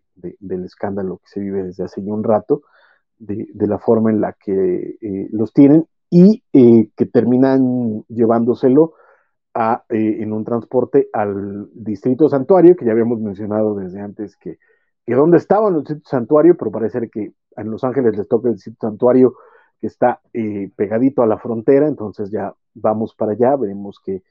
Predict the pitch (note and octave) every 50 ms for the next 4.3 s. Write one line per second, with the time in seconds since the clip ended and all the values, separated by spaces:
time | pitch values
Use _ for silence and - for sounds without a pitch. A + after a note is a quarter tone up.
0 | _ _ _ _ _ _ _ _ B2 A#2 A2 A#2+ G#2+ - G#2 G#2 F#2+ A2+ G2 -
1 | - A#2 A2+ A#2 A#2 - - - A2 G#2+ G#2+ G#2 A2 G#2+ A2+ G#2 B2 B2 A#2 D3
2 | C#3 C#3+ - A#2+ - - C#3 A#2 C3+ B2+ G#2+ - C3 B2+ C3 C3+ C#3+ C3+ C3+ B2+
3 | - - D3 C#3+ C3 A#2 - A#2+ - - D#3 C#3 C3 B2 A2+ A2+ A2 - C#3 B2+
4 | - D#3 D#3 D3 -